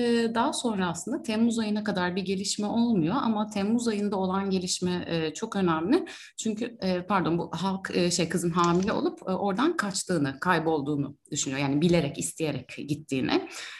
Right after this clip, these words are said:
E, Temmuz ayında ise bu olayın kaza olmadığı ya da bilerek bir kaybolma olmadığı ortaya çıkıyor. Çünkü dut toplayıcıları, o bölgedeki dut toplayanlar, e, kızın bisikletini buluyorlar.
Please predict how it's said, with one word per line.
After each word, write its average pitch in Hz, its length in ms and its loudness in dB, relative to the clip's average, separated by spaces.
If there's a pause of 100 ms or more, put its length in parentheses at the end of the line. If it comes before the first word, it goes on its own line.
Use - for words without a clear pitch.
E, 170 320 2
Temmuz 202 320 2
ayında 247 240 2
ise 285 380 2
bu 262 120 0
olayın 269 260 2
kaza 220 440 -2
olmadığı 240 440 2
ya 226 180 0
da 202 240 -4
bilerek 214 360 -4
bir 214 80 -6
kaybolma 202 640 0
olmadığı 202 400 0
ortaya 147 400 -2
çıkıyor. - 480 -6 (280)
Çünkü 262 380 2
dut 262 200 0
toplayıcıları, 156 800 2
o 160 180 0
bölgedeki 170 520 0
dut 185 200 -8
toplayanlar, 156 800 0 (260)
e, 202 280 0
kızın 254 380 6
bisikletini 202 580 2
buluyorlar. 139 600 -4